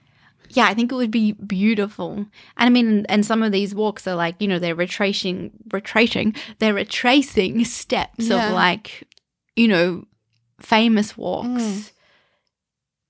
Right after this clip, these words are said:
Speaker 1: I mean, it's crazy. Imagine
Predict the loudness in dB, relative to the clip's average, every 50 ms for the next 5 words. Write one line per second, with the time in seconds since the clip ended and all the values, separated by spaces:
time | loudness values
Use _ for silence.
0 | _ _ _ _ _ _ 0 2 2 2 2 0 -4 -6 -8 -8 -4 0 4 4
1 | 4 4 2 0 -2 -4 -14 -20 _ _ _ _ _ 0 2 2 4 4 2 2
2 | 2 0